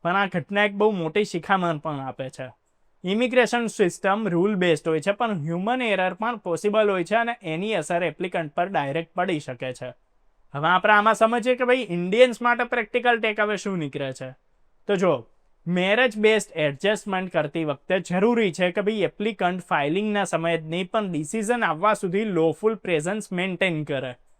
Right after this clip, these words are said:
એટર્ની પ્રમાણે જો ડિનાયલ એ સમયે આવે છે જ્યારે વ્યક્તિ lawful સ્ટેટસમાં નથી તો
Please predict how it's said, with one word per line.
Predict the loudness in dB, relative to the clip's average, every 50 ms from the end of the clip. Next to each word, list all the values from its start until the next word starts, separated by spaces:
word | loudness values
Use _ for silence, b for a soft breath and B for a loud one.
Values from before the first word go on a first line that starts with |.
| _ _ _ _ _ _ _ _ _ -6
એટર્ની | -4 0 4 4 4 4 4 0 -2
પ્રમાણે | -2 -2 0 0 0 0 0 0 0
જો | 2 2 2 2
ડિનાયલ | 2 2 0 0 0 2 2 4 4 2
એ | 2 2
સમયે | 0 0 0 0 2 2
આવે | 4 4 4 2 0
છે | -2 -2 -2 -2
જ્યારે | -4 -4 -6 -6 -4 -4 -2 -2 -2
વ્યક્તિ | -2 -2 -4 -6 -6 _ -2 -2
lawful | -2 0 -2 -2 -4 -4 -4 -4 -4 -4
સ્ટેટસમાં | -6 -6 -4 -4 -4 -4 -4 -4 -4 -2 -2 0
નથી | 0 -2 -2 -2 -4 -4
તો | -4 -6 -6